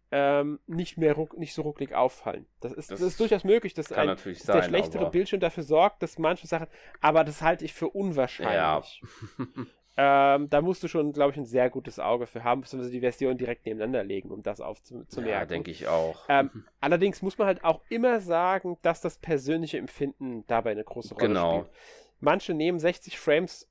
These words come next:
Speaker 1: den Unterschied zwischen sechzig und fünfzig Frames sofort wahr, andere erkennen nicht mehr den Unterschied zwischen dreißig und sechzig Frames.
Speaker 2: Mhm.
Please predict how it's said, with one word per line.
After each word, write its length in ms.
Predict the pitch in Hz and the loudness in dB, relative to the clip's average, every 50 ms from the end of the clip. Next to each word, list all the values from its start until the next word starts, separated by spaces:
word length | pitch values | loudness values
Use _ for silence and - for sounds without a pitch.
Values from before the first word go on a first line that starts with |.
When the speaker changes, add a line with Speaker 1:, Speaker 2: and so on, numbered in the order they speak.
| _ _ | _ _
Speaker 1:
den 180 | - 151 151 147 | -4 -4 -2 -2
Unterschied 280 | 175 185 185 175 170 | -2 -4 -4 -6 -8
zwischen 180 | - 160 156 139 | -10 -8 -6 0
sechzig 420 | 139 151 180 185 - - 190 - | 2 2 2 2 -2 -10 -10 -10
und 120 | - 151 - | -10 -8 -4
fünfzig 420 | - 196 214 - - - 151 - | -2 -2 -2 -4 -8 -14 -16 -10
Frames 400 | - - 139 139 147 156 - - | -2 2 2 4 4 2 0 2
sofort 540 | 170 202 240 - - - 170 151 - 120 113 | 2 2 2 2 0 0 0 0 0 0 2
wahr, 380 | 147 180 165 143 147 175 226 - - - - - - - | 4 4 4 4 2 2 -2 -4 -10 -20 -20 -20 -8 -2
andere 320 | - 151 175 196 185 170 156 | 2 2 2 2 2 0 -2
erkennen 300 | 147 - - 170 151 156 | -2 -2 0 2 2 2
nicht 120 | 165 - | 0 -2
mehr 80 | - 160 | -4 -4
den 40 | 151 | -4
Unterschied 240 | 156 - 147 - - | -6 -8 -12 -14 -16
zwischen 180 | - 139 143 | -20 -18 -12
dreißig 380 | - - 120 120 139 - - 135 | -4 0 2 2 2 2 -2 -6
und 80 | 127 - | -4 -2
sechzig 300 | 127 120 - - - - | -4 -6 -6 -10 -14 -8
Frames. 340 | - 95 98 98 101 101 | -4 -2 -2 0 -2 -2
Speaker 2:
Mhm. 300 | 101 98 98 101 113 131 | -2 -2 -2 -4 -4 -6